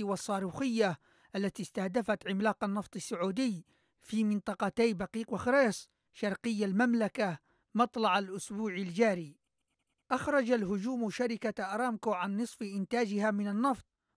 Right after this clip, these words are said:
وبدت السعودية مختلة وغير متزنة، بينما كان قادة العالم يشيرون إلى حربها مع الإمارات في اليمن،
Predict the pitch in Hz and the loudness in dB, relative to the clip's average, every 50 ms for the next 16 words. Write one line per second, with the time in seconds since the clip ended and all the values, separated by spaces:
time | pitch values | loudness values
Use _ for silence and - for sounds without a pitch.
0 | _ - 202 233 220 233 226 196 220 208 - 190 - - 233 190 170 180 196 185 | _ 0 2 4 4 4 4 2 2 -2 -2 -6 -8 -6 -6 -4 -2 -2 -2 -2
1 | 233 247 233 226 202 - 233 202 190 175 - - - 269 247 226 220 - - 226 | -2 0 0 0 0 0 -2 -4 -4 -4 -8 -6 -2 -2 0 0 0 -2 -2 -2
2 | 208 196 190 190 180 214 226 214 208 202 196 190 185 _ - 247 233 196 214 214 | -2 -2 -2 -2 0 2 2 2 2 0 0 -2 -2 _ 4 4 4 4 4 0
3 | 190 180 160 - _ _ _ _ _ _ _ - 185 202 196 190 185 185 170 - | 0 0 -4 -6 _ _ _ _ _ _ _ -2 0 2 2 2 0 -2 -4 -2
4 | 226 214 202 196 - - 214 208 180 196 185 - 196 170 156 147 165 202 220 220 | -2 -2 0 -2 -2 -2 -2 0 0 -2 -4 -4 -4 -4 -2 2 2 2 4 2
5 | 208 196 196 185 185 180 170 - - 196 190 190 220 220 196 196 185 190 190 185 | 2 0 -2 -2 -4 -4 -6 -6 -6 -4 -4 -2 -2 -2 -2 -4 -4 -4 -4 -2
6 | 180 151 - 214 226 208 196 202 196 202 202 196 180 175 190 202 196 190 185 208 | -2 -2 -2 -2 -2 -2 -2 -2 0 0 0 0 0 0 -2 -2 -4 -4 -2 0
7 | 214 220 220 202 - 185 - 208 185 202 247 269 262 254 233 208 | 0 0 -2 -2 -4 -6 -8 -6 -2 2 4 4 6 6 6 4